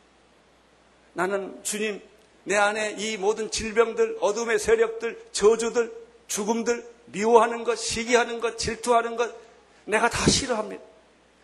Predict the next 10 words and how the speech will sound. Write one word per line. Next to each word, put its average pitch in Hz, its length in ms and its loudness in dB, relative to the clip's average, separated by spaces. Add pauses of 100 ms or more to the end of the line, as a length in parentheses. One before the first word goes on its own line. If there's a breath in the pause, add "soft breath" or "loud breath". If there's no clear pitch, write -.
그런데 247 300 -2
그게 254 500 0
껌같이 262 420 2
나에게 214 260 2
붙어 185 240 -4
있습니다. 123 380 -6 (1700)
때도 262 460 4
때도 226 320 2
떼어지지가 196 520 2
않습니다. - 420 -6